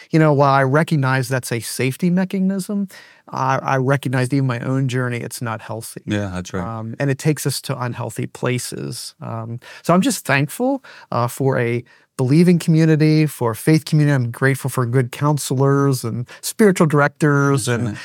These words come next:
Speaker 1: and people that can just listen and be a friend,
Speaker 2: That's right.
Speaker 1: um, 'cause that's so important in our
Speaker 2: And
Speaker 1: healing journey.
Speaker 2: I wanna, you use the word journey twice there in that, in that, in that section, and that's the word I wanna,
Speaker 1: Mm.
Speaker 2: uh, move in on, because I, I'm pretty convinced,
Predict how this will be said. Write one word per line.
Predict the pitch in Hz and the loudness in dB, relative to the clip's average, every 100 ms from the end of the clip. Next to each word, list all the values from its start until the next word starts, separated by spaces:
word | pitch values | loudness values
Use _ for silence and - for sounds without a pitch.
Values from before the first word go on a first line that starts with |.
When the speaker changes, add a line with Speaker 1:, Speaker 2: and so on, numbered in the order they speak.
| - | -6
Speaker 1:
and | - 143 | 0 0
people | 165 180 156 147 | 2 2 4 4
that | 135 135 | 4 0
can | 135 | 0
just | 131 160 | 0 0
listen | 123 135 156 190 | 2 0 2 0
and | 160 131 | 2 2
be | 143 | 2
a | 160 | 0
friend, | - 120 180 - | -2 -4 -4 -4
Speaker 2:
That's | - 92 | -8 -6
right. | 113 107 113 | -6 -4 -6
Speaker 1:
um, | 117 | -6
'cause | 120 | -6
that's | 131 | -6
so | - 135 127 | -4 -4 -4
important | 117 131 123 117 | -6 -8 -6 -6
in | 113 | -6
our | 110 | -2
Speaker 2:
And | 113 | -2
Speaker 1:
healing | 120 117 117 | -2 -6 -8
journey. | 113 113 113 113 | -10 -10 -12 -8
Speaker 2:
I | - 123 | 0 2
wanna, | 135 151 127 | 2 2 0
you | 107 120 | 0 -2
use | 123 117 110 | 0 -2 0
the | 110 | 0
word | 107 92 | 0 -2
journey | 104 98 | -4 -4
twice | 90 107 104 - | -4 -6 -6 -6
there | 87 | -6
in | 87 | -4
that, | 85 - | -8 -8
in | 92 | -6
that, | 85 80 - | -6 -8 -14
in | - 95 | -12 -8
that | 90 85 | -6 -8
section, | - 95 92 - 90 | -10 -10 -10 -8 -6
and | 90 | -4
that's | 101 - | -6 -6
the | |
word | 104 95 | -2 0
I | |
wanna, | 90 92 90 92 _ | 0 0 -4 -8 _
Speaker 1:
Mm. | - 123 | -6 -4
Speaker 2:
uh, | 85 85 | -2 -4
move | 78 92 90 | -6 -6 -4
in | 95 | -2
on, | 90 85 | -2 -4
because | 85 - 92 | -8 -12 -8
I, | 107 107 98 | -4 -4 -4
I'm | 104 | -8
pretty | 92 160 151 120 | -4 -2 -2 -2
convinced, | 113 98 104 98 - | -6 -2 -2 -4 -10